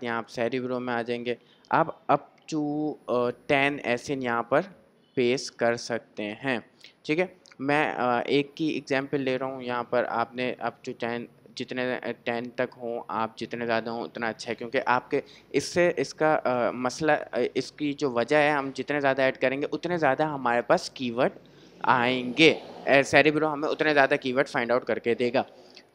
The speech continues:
जो, ठीक है, उसके बाद आपने यहाँ पे, ए, एंटर कर देना है। उसके बाद गेट कीवर्ड पर सिंपल क्लिक कर देना है।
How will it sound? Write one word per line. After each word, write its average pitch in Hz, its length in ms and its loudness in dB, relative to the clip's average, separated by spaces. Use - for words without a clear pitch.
जो, 147 340 -2
ठीक 185 280 -4
है, 214 200 2
उसके 175 240 -2
बाद 165 200 4
आपने 160 180 0
यहाँ 151 120 0
पे, 151 80 0
ए, 135 480 -2
एंटर 143 320 0
कर 160 160 2
देना 151 220 -2
है। 143 200 -4
उसके 139 200 -6
बाद 151 220 0
गेट 127 180 2
कीवर्ड 123 240 0
पर 127 100 -4
सिंपल 139 360 -2
क्लिक 113 340 -4
कर 104 120 -2
देना 95 240 -8
है। 110 120 -14